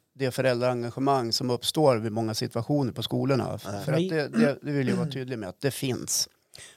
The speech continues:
Speaker 1: Men jag pratar just nu om föräldramötessituationen
Speaker 3: Ja.
Speaker 1: här. Eh, vad som sedan kan hända i skolans värld när det hettar till i något, på något sätt, liksom, det är, det är jag helt klar över. Och det är väl bra.
Speaker 3: Mm.
Speaker 1: Ja.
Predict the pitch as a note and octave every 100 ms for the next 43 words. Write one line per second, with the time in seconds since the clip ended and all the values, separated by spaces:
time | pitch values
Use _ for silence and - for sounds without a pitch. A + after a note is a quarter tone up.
0 | - B2 - D3+ D3+ C#3+ B2 B2 A2 A2
1 | B2+ G2+ G#2 A2+ G#2 A2+ G#2+ - - A#2
2 | A#2 F3+ F3 C3+ F#3+ G#3+ G2+ _ - -
3 | - - B2+ B2 C#3 C3+ C#3 D3+ D3+ F#3
4 | F3 C3+ B2 A#2 C3+ A#2+ A#2 G#2 A2 A2
5 | G#2 G#2 A2 - A2 G#2+ G#2+ G2+ A2+ G#2
6 | G#2 - F2 C2 C#2 _ - - _ -
7 | A#2 G2+ - E2 - F2+ - G2+ A#2+ A2
8 | G2+ C3 B2+ - _ C3+ B2 A2+ F#2+ -
9 | A#2+ G#2+ - G2 B2+ _ - B2 E3+ E3+
10 | G#2 - A2 _ - B2+ D3+ G3+ A2 G#2+